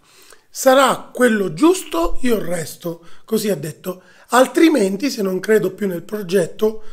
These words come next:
facciamo un esempio, un indirizzo tecnico come quello della S F ventitré, allora vuol dire che sarà arrivato il momento di cambiare aria.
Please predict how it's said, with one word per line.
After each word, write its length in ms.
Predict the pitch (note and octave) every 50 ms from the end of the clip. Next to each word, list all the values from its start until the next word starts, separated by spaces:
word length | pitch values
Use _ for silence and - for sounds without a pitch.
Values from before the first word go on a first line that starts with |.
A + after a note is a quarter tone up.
| - - -
facciamo 420 | - - D#3+ - - G#3+ G#3+ G#3+
un 100 | A3 A3+
esempio, 640 | A#3 A3 A3+ A#3+ A3+ G3+ F3 D#3+ - E3 F3 D#3+ - - - - _ _ _
un 220 | - A#3 B3 A#3 C4
indirizzo 580 | C4 B3+ B3+ A3 A#3+ G#3 B3+ A#3+ - - B3+ -
tecnico 540 | B3+ C4 C4 C4 - B3 C4 B3+ B3+ B3
come 220 | - G#3 G#3+ A3 A3
quello 320 | A3+ C4 B3 A3 G3+ F#3+
della 380 | - G3+ G#3 G#3+ A3 A3 A3 - - - - - -
S 320 | - B3+ C4+ C4+ C4+ - - C4+ B3 A#3+ A#3+ A3
F 300 | - - - - F#3 E3
ventitré, 960 | D3+ E3+ G#3+ A3 G3+ G3 G#3 A3 G#3 - - F#3 E3 D#3 F3 A#3 D4 - - - - - - - - - - _ _ _
allora 340 | - D4+ C#4 B3 A#3+ C4 C4
vuol 180 | A#3 B3+ B3
dire 240 | G3 G#3+ A#3+ A#3 A#3
che 100 | - A3
sarà 280 | - - - B3 A3 F#3+
arrivato 720 | F#3+ F#3+ B3 B3 G3+ F#3 C#3+ C#3 C#3 - B3 C4 B3+ - - - - - - -
il 160 | - D4 D4+
momento 600 | D4+ D#4 D#4+ B3+ F#3+ E3+ D#3 D#3+ E3+ - A3 -
di 240 | E3+ E3+ G3+ G3+ -
cambiare 1040 | - C4+ C4+ B3 A3+ G3+ E3+ D#3 C#3 C3+ C#3 D3 F3 F3+ F#3+ - - - _ _ _ _ _ _
aria. 580 | - F#3 E3 C#3+ C3 C3+ - _ - - -